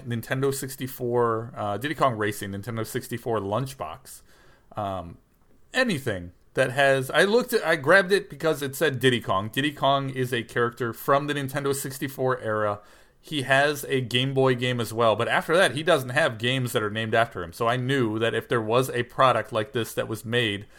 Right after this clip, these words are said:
in reference to the character, it had to be based on, you know, late nineties, early two thousands era.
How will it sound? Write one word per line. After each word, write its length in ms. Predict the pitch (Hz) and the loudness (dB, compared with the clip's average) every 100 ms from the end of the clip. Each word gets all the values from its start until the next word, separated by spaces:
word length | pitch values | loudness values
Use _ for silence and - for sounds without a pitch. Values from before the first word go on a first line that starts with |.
| - - - | -20 -14 -4
in 160 | 127 | -2
reference 480 | 120 127 135 120 - | 4 2 4 0 -2
to 180 | - 262 | -4 0
the 120 | 240 | 0
character, 440 | - 123 120 135 | 4 2 4 0
it 200 | 127 135 - | 0 0 4
had 220 | 135 139 | 2 4
to 40 | |
be 120 | 131 | 0
based 360 | 110 113 120 - | 0 0 0 0
on, 300 | 120 110 107 - _ - | 0 0 -4 -12 _ -6
you 60 | |
know, 140 | 120 113 | -2 0
late 440 | 117 123 - 123 | 4 4 2 -8
nineties, 560 | 117 113 117 113 113 - | -2 0 0 -2 -4 -2
early 280 | 120 117 | -2 0
two 180 | 113 117 | -2 -4
thousands 800 | 110 123 120 113 110 98 92 - - - - | -2 2 2 0 -6 -8 -10 -14 -20 -20 -4
era. 440 | 147 127 87 101 | 0 2 0 -6